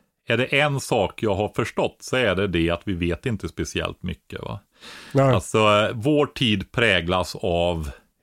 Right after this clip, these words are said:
Speaker 1: extrem hybris. Och man kan bara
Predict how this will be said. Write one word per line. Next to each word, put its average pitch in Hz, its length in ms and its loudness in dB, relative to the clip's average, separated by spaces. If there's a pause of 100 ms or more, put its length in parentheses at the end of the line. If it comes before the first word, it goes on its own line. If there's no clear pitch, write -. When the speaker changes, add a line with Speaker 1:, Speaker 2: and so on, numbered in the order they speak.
Speaker 1:
extrem 110 1000 0
hybris. - 920 -2 (100)
Och 120 120 -10
man 104 160 -2
kan 107 160 -2
bara 98 360 0